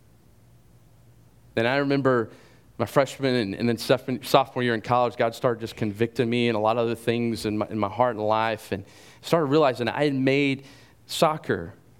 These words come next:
the sport, truly a god, where identity and meaning and, and really, really came down for me is I felt like if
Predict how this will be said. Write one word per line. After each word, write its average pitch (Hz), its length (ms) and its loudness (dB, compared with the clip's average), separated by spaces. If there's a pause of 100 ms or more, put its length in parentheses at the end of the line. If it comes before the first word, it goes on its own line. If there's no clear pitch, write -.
(280)
the 123 100 -2
sport, 120 680 -2 (420)
truly 123 760 0 (680)
a 92 80 -10
god, - 340 -8 (1120)
where 117 140 2
identity 147 760 2
and 110 180 0
meaning 165 460 4
and, 131 180 0
and 135 120 0
really, 151 200 4
really 151 300 2
came 170 220 0
down 147 220 2
for 143 160 -2
me 156 280 2
is 117 160 -2 (300)
I 135 60 0
felt 165 160 2
like 156 140 -2 (300)
if 135 160 -2